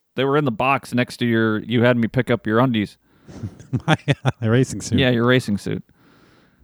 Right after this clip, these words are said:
Speaker 1: I had to go down there and get a, man, trucks are stupid. Trying to get a,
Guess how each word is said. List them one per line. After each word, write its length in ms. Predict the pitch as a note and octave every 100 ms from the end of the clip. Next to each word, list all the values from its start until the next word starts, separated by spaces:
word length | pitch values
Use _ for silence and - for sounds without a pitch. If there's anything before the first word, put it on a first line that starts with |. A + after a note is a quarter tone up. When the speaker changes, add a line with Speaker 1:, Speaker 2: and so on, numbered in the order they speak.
| -
Speaker 1:
I 60 | A#2
had 60 | A#2+
to 60 |
go 140 | C3+ D3+
down 160 | D3
there 160 | D3 C#3
and 80 | B2+
get 160 | C3+
a, 280 | B2 A#2 A2 - -
man, 240 | B2+ D3
trucks 280 | B2+ G#3 A#3
are 60 | F#3
stupid. 480 | - C#3 D3 F#2+ F#2+ _ _ _ _ _ _ _
Trying 220 | - D3+ B2
to 40 |
get 140 | B2+
a, 200 | A#2 G2+